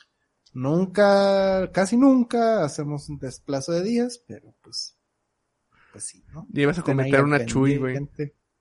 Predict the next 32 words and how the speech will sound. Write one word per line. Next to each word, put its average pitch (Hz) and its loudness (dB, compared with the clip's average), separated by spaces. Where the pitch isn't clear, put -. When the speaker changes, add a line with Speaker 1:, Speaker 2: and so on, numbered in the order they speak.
Speaker 1:
¿Eh? 185 0
Speaker 2:
Ya 135 0
ibas 139 4
a 147 -4
comentar 135 -2
una 135 -2
Chuy. 131 -8
Speaker 1:
¿Qué - -10
es - -12
eso? 120 -12
Speaker 2:
Y - -16
dijiste, 131 -10
"Nunca", 185 2
y - -20
luego 131 -2
como 131 -6
que 127 -4
te - -8
diste 135 -2
cuenta 143 -4
y, 123 -8
"Ah, - -20
casi 160 -4
Speaker 1:
Ajá. 233 -4
Speaker 2:
nunca". 208 -4
Speaker 1:
Sí, 113 -12
casi 107 -12
Speaker 2:
Ah, 165 -6
Speaker 1:
nunca 170 -6
Speaker 2:
pinche - -8
Speaker 1:
hacemos - -6
Speaker 2:
falso, 160 -4